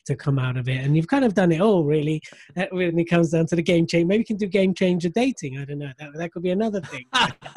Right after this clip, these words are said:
Speaker 2: Not gonna be me, I tell you that for
Speaker 1: <laughs>
Speaker 2: sure.
Speaker 1: No, I know, I know. But, you know, um, so you've, you've covered a lot. So for people, like, out there right now who, who kinda, like, might be struggling or to get their voice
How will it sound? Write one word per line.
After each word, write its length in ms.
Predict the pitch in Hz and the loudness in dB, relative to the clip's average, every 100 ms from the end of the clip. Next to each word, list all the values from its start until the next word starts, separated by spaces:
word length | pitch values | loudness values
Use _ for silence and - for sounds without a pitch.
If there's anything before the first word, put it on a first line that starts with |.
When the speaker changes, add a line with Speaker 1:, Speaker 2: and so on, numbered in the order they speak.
| 233 - 349 285 208 | 2 2 -4 -4 0
Speaker 2:
Not 240 | 226 226 | 2 4
gonna 160 | 220 208 | 2 2
be 100 | 196 | 2
me, 220 | 208 202 | 2 2
I 80 | 185 | 2
tell 200 | 226 202 | 2 2
you 100 | 185 | 2
that 160 | 185 | 2
for 100 | 214 | 2
Speaker 1:
<laughs> 20 | - | 2
Speaker 2:
sure. 220 | 208 196 | 2 2
Speaker 1:
No, 180 | 214 208 | 2 4
I 160 | 196 | 4
know, 140 | 208 208 | 2 2
I 100 | 196 | 2
know. 240 | 196 175 | -2 -4
But, 200 | 170 180 | -4 -4
you 140 | 190 180 | -2 -4
know, 200 | 151 147 - - - - | -4 -8 -14 -20 -10 -2
um, 300 | 196 202 190 | 0 0 0
so 100 | 214 | 0
you've, 260 | 208 196 202 | 0 0 -4
you've 140 | 202 | -4
covered 300 | 233 240 220 | -4 -2 2
a 80 | 202 | 2
lot. 360 | 190 156 139 - | 2 0 -2 -2
So 300 | 220 220 208 - _ _ | 2 2 0 -6 _ _
for 100 | - 240 | -2 0
people, 520 | 311 339 359 302 240 202 208 | 2 2 0 0 -2 -8 -6
like, 300 | 208 190 165 _ _ _ _ - | -4 -4 -8 _ _ _ _ -6
out 180 | 202 190 | -6 -2
there 200 | 190 180 | -2 -2
right 260 | 175 175 165 | -2 -4 -4
now 380 | 165 165 165 151 | -6 -4 -6 -6
who, 360 | 156 156 156 143 | -6 -8 -10 -10
who 180 | 165 156 - | -8 -8 -8
kinda, 200 | 175 170 | -6 -4
like, 420 | 160 151 143 131 _ _ _ _ _ - | -4 -4 -6 -8 _ _ _ _ _ -6
might 200 | 190 202 | -4 -2
be 100 | 196 | -4
struggling 680 | - 196 175 180 175 170 170 | -4 -4 -2 -2 -2 -2 -4
or 400 | 160 156 156 156 147 | -6 -4 -4 -6 -8
to 120 | 175 | -6
get 140 | 202 | -4
their 100 | 190 | -4
voice 400 | 151 180 175 170 | -2 -2 -2 -4